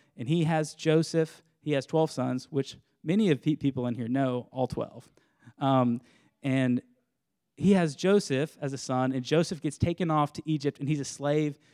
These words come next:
in Egypt. And all of the Israelites end up in Egypt, right? And eventually Moses comes, comes up, and that's, that's a whole story. And they leave Egypt, and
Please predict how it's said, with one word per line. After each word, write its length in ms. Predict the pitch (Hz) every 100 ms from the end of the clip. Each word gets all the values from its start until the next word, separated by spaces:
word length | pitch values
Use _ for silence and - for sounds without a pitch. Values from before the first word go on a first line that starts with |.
| _ _
in 120 | 139
Egypt. 520 | 139 165 120 117 - _ _ _ _ _ _ _ _ _
And 340 | - 143 139 127 - _ _ _ _ _ _ -
all 220 | 160 202
of 100 | 180
the 80 | 175
Israelites 380 | 160 160 143
end 120 | 151 135
up 120 | 120
in 80 | -
Egypt, 380 | 170 160 165 170
right? 340 | 160 160 151 -
And 420 | 127 123 117 120
eventually 580 | 135 127 160 - 156 147
Moses 560 | 135 160 175 160 160 -
comes, 300 | 151 135 139 - _ _ _
comes 220 | 156 139
up, 220 | 147 143
and 200 | 139 123
that's, 280 | 117 139 -
that's 200 | - 143
a 80 | 156
whole 140 | 156
story. 340 | 147 160 151 139
And 100 | 131
they 120 | 147
leave 400 | 143 160 180 170
Egypt, 480 | 156 165 165 165 - - _ _ _ _ -
and 460 | 143 143 139 139